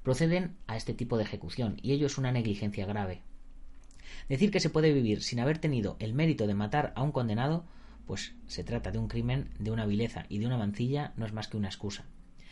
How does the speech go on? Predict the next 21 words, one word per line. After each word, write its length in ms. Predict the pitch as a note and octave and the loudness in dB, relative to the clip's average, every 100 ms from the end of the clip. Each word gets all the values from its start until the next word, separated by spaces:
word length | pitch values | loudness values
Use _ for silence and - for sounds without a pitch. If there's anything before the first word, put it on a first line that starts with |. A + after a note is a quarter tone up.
| - - | 6 10
Más 160 | D#3 D#3+ | 10 10
bien, 260 | F3+ F3 - - - | 8 6 -2 -6 0
deberíamos 420 | C#3+ C#3+ F#3+ G#3 | 6 10 10 10
pensar 460 | - C#3+ D3 E3+ - | 8 4 6 4 4
que 140 | B2 | 2
son 360 | - F3+ D3 - | 4 6 4 2
los 140 | F#2+ | -4
que 120 | - G#2+ | -4 2
tienen 360 | D#3 C3+ G#2 - | 4 4 2 0
una 200 | F#3 D#3 | 4 6
débil 240 | C#3+ B2+ | 8 6
virtud 280 | B2 - D3 | 4 2 2
marcial 440 | C3 - D#3 F3 - - - | 2 2 2 2 -2 -8 -2
los 140 | B2+ | 2
que 120 | B2+ | 2
cuidan 260 | D3 D#3+ E3 | 4 8 8
de 100 | A2+ | 6
no 60 | |
mancharse 440 | B2 A2 A2+ A#2 A2+ | 4 2 0 -2 0
las 160 | G2+ | 0
manos. 440 | G#2+ A2 G2 - | 0 0 -2 -4